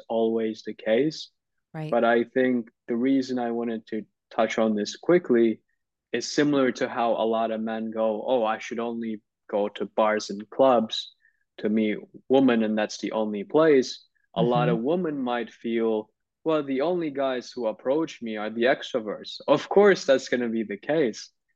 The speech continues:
Speaker 1: So they might think that's just a representation of what guys are these days, but that's not necessarily true. That's just who you're exposed to. So if you do go to environments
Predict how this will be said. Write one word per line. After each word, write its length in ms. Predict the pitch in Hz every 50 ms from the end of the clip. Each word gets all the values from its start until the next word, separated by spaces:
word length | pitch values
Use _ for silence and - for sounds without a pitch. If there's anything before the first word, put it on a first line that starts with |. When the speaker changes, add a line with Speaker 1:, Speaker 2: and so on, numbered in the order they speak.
| _ _ _
Speaker 1:
So 140 | - 127 120
they 240 | 117 110 135 139 143
might 340 | 143 143 139 139 135 127 131 _ -
think 320 | 143 135 131 123 113 - _ _ _ _ _ _ _ _ _ -
that's 240 | - 117 123 120 -
just 240 | - 131 120 - -
a 60 | 123
representation 960 | 117 123 120 113 - 120 110 113 117 110 113 110 - - 117 117 117 - 113 110
of 100 | 107 104
what 320 | 104 107 117 113 104 -
guys 320 | - 107 104 107 107 101
are 280 | - 95 131 147 151 135
these 260 | 120 113 101 101 98
days, 500 | - - - - - - - - - - _
but 120 | - - - -
that's 300 | - 117 113 - - -
not 240 | 123 110 104 - -
necessarily 680 | 113 110 - - - - - 107 104 104 104 101 98 98
true. 360 | - - - 147 135 120 104
That's 240 | 104 101 101 - -
just 220 | - 98 - - - -
who 80 | 120
you're 240 | 113 107 107 104 101
exposed 680 | 98 - - - - - 123 135 147 151 131 - - -
to. 220 | - 64 - - - _ _ _ _ _ _ _ _
So 160 | - - 123 110
if 160 | 104 - -
you 100 | 110 101
do 280 | 101 - 147 180 220
go 240 | 208 165 143 127 120
to 180 | 113 - 120 110
environments 1040 | 107 110 104 104 104 107 110 110 107 107 110 107 107 104 104 104 - - - -